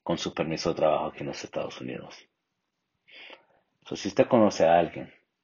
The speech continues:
que esté interesado en hacer una inversión, asegúrese que hablen con un abogado. Y si desean, pueden hablar conmigo. So, hagan que se comuniquen conmigo.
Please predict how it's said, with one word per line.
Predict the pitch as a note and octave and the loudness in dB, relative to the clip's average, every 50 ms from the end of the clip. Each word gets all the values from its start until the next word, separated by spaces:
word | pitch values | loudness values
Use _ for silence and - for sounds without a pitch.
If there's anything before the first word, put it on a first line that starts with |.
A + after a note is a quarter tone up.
| _ _ | _ _
que | - - | -8 -6
esté | - - F2 | -4 -4 -4
interesado | E2+ - - F2+ F#2 E2+ - - F#2+ F2 E2+ | -2 0 2 2 2 2 2 4 4 4 4
en | D#2+ | 2
hacer | D2+ - - - E2+ | 0 -4 -4 -4 -4
una | F2 F#2 G2 | -2 0 0
inversión, | G2 F#2+ G2+ F#2+ - - - G2 F#2+ - - - _ _ _ _ _ - - _ _ | 2 2 0 0 -2 -2 -2 -2 -2 -4 -6 -12 _ _ _ _ _ -20 -20 _ _
asegúrese | - - - - A#2+ A#2+ C3 D3+ D#3+ D3 - C#3+ | -4 -4 0 4 4 6 6 6 6 4 4 4
que | - - A#2+ | 6 8 8
hablen | B2 B2+ A#2+ | 8 8 6
con | - - A#2+ | 2 0 2
un | A#2 A2+ | 2 4
abogado. | A#2 A2+ A2 A2 A2+ C3 F#3 G#2 - - - _ _ _ _ _ _ _ _ _ _ _ _ _ _ _ _ | 6 6 6 6 6 6 6 4 2 -4 -10 _ _ _ _ _ _ _ _ _ _ _ _ _ _ _ _
Y | - | -8
si | - - F#2+ F#2 | -2 2 2 2
desean, | D#2+ - - F#2+ G2+ B2 A#2+ A#2 | 2 2 2 2 2 2 2 2
pueden | - E2 E2 F2 E2+ | 2 0 2 2 2
hablar | E2 D#2+ E2 D#2+ - - | 2 2 2 2 0 0
conmigo. | - E2 E2 G#2+ C#3 D3 F#2 D2+ D2 - | -4 -4 -2 -2 -4 -4 -6 -8 -12 -16
So, | - - - C2 C#2 | -14 -10 -6 -2 -2
hagan | C#2+ D#2 E2 E2 D#2+ - | 0 0 -2 -2 -6 -8
que | - - | -12 -12
se | - - - | -12 -10 -8
comuniquen | - D#2+ D#2 D#2 D#2 - - D#2 | -8 -6 -6 -8 -8 -10 -12 -10
conmigo. | - - F2 E2+ F2+ G#2 G2 D#2+ C#2+ - - | -6 -6 -4 -2 -2 -4 -4 -4 -8 -14 -18